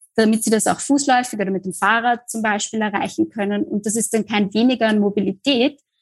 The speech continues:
ähm, sondern ein, vielleicht ein Zurückgewinnen, ähm,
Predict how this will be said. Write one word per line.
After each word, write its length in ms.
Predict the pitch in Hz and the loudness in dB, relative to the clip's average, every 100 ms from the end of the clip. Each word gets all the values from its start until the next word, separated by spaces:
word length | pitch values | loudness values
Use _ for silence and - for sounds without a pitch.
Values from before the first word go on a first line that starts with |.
| _ _ | _ _
ähm, 380 | 214 208 208 208 | 2 4 2 0
sondern 640 | - - 214 214 220 214 214 | -2 0 2 2 2 0 2
ein, 400 | 208 208 208 208 | 2 4 2 -2
vielleicht 240 | - 214 220 | -4 -6 -4
ein 140 | 202 | -4
Zurückgewinnen, 1000 | - 254 254 _ 247 226 240 226 220 214 | 0 0 -2 _ -2 2 2 2 2 2
ähm, 420 | 208 208 208 208 | 2 2 2 0